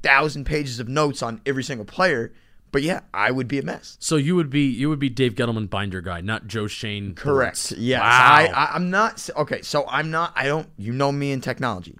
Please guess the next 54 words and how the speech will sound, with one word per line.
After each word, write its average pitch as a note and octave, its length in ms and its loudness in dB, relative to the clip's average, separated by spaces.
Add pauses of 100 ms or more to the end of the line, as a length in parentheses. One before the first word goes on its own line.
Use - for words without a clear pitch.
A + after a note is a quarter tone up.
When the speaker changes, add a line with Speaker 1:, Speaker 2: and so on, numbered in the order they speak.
(100)
Speaker 2:
You're G#2 120 -12
terrible. G2 440 -6
Speaker 1:
We A#2 140 -4
don't B2 240 -2
mix - 320 -6 (100)
at G2+ 140 -2
Speaker 2:
No. G2+ 80 0
Speaker 1:
all. A2 220 -2 (200)
I A#2+ 120 0
barely C3+ 580 2
know C3 100 -4
how B2+ 140 -4
to A#2+ 60 -8
turn A#2 180 -10
my A#2 80 -8
laptop A2 320 -8
Speaker 2:
Mm-hmm. A#2+ 160 -4
Speaker 1:
on, C3 180 -8 (640)
and A2 180 -6
that's - 220 -16 (100)
weird. B2 460 0
Speaker 2:
You've D3+ 160 6
called F3+ 320 2
me, F#2+ 120 -6
and G2 120 -4
I've A2 160 -2
had C3+ 300 0
to C#3 180 -2 (420)
help C3 260 -6
you C3 120 -2
turn B2+ 200 0
on B2 60 6
Speaker 1:
You've - 80 6
Speaker 2:
your B2 80 4
laptop D3 240 4
Speaker 1:
walked G#3+ 240 6
me. G#3+ 160 2
Speaker 2:
before. D#3 160 -4
Speaker 1:
You've D3 300 0
walked E3+ 280 4
me E3+ 120 -4
through D3+ 360 -2
how C3 200 -2
Speaker 2:
How D#3 160 6
Speaker 1:
to - 100 -6
Speaker 2:
to F#3+ 80 4
get E3 140 6
Speaker 1:
do E3 40 6
Speaker 2:
onto D3+ 220 2
a C#3+ 60 4
Zoom D3 260 2
meeting. E2+ 300 -6
Speaker 1:
Yes. - 320 -10 (280)
Speaker 2:
Yeah. F#2+ 160 -6